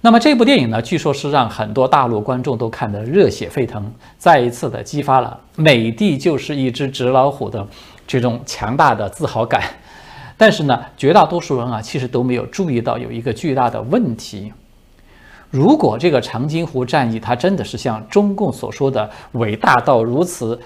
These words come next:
惊天地泣鬼神的地步，那么为什么中共要过了足足七十年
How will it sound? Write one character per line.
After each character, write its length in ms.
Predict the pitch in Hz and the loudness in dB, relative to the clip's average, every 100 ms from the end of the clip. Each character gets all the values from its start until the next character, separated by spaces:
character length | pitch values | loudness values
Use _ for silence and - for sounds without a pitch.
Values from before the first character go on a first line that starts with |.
| - | -6
惊 240 | - 175 | 2 2
天 260 | 170 170 165 | 4 2 2
地 280 | 180 120 - - | 0 -2 -2 -16
泣 260 | - 156 | -4 -2
鬼 200 | 117 110 | 0 -2
神 180 | 107 117 | -2 -4
的 80 | 110 | -6
地 160 | 120 | -6
步， 240 | 117 117 - _ - - - - | -6 -8 -16 _ -20 -20 -20 -6
那 100 | 156 | -2
么 120 | 147 | 2
为 200 | 220 226 | 2 2
什 120 | - | 0
么 100 | 104 | -8
中 240 | 104 127 131 | -4 -4 -2
共 220 | 135 104 | -4 -2
要 140 | 160 | 0
过 240 | 123 - 123 | 0 0 -2
了 100 | 101 | -2
足 240 | - 127 | -4 -6
足 160 | 147 127 | -4 -6
七 400 | 123 - - 277 | -6 -4 0 0
十 200 | 269 110 | 0 -4
年 280 | 104 107 | -4 -4